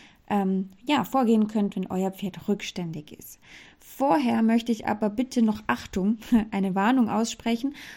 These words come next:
Und zwar alles, was ich jetzt hier erzähle, das ist allgemein gehalten und nicht individuell. Das kann bei deinem Pferd eine andere Ursache haben,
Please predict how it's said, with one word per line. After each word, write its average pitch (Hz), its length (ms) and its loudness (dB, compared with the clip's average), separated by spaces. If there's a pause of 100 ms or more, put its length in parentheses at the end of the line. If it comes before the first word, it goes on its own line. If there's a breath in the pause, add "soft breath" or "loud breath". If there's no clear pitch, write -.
Und 233 220 2
zwar 240 380 0
alles, 302 320 2
was 269 240 -2
ich - 160 -12
jetzt 247 320 -2
hier 277 460 -2
erzähle, 233 840 0
das 214 420 -6
ist 247 280 -2 (100)
allgemein 214 680 0
gehalten 185 520 -4
und - 280 -6
nicht 208 420 4
individuell. 175 720 -2 (540 loud breath)
Das 220 220 -4
kann 240 360 2 (200)
bei 220 260 0
deinem 226 400 2
Pferd 214 420 -2
eine 185 240 -6
andere 294 440 0
Ursache 214 640 0
haben, 196 440 -2